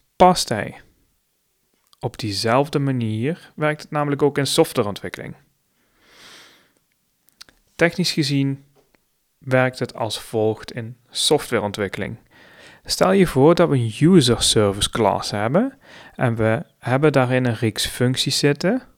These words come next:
om gebruikers aan te maken. Of om ze te kunnen verwijderen,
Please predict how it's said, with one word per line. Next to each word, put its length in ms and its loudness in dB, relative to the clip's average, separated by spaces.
om 180 -2
gebruikers 480 0
aan 200 -2
te 120 -12
maken. 420 -10
Of 180 -2
om 100 -4
ze 80 -8
te 80 -14
kunnen 220 -4
verwijderen, 840 2